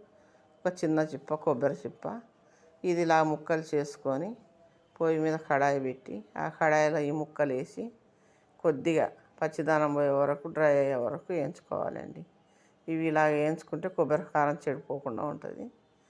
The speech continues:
ఇవి ఎర్రగా అయిన తర్వాత ఒక బౌల్లో తీసి పెట్టుకోవాలి. ఈ, ఈ కొబ్బరి కారం ఇడ్లీలకు, దోశలకు, వడలకు, ఉప్మాలకు,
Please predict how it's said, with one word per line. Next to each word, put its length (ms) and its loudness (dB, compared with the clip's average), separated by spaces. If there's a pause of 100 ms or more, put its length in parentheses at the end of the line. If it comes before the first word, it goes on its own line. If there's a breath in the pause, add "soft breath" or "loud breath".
(600 soft breath)
ఇవి 300 0
ఎర్రగా 380 4
అయిన 120 2
తర్వాత 460 0 (1000)
ఒక 140 -2
బౌల్లో 400 4
తీసి 280 -8
పెట్టుకోవాలి. 680 0 (1300 soft breath)
ఈ, 160 -4 (260)
ఈ 140 0
కొబ్బరి 460 4
కారం 280 6 (960)
ఇడ్లీలకు, 600 -2
దోశలకు, 680 0
వడలకు, 600 0 (800)
ఉప్మాలకు, 640 0